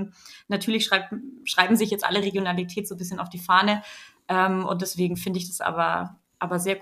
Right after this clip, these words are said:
cool und auch aus Gästesicht eben super, super spannend, wenn man da so ein bisschen erzählen kann, auch wie, ähm,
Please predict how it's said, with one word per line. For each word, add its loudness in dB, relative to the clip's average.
cool 2
und 0
auch 2
aus -4
Gästesicht 2
eben 4
super, 2
super -4
spannend, 2
wenn -4
man -2
da 0
so -4
ein -8
bisschen -8
erzählen -6
kann, -8
auch -10
wie, -14
ähm, -8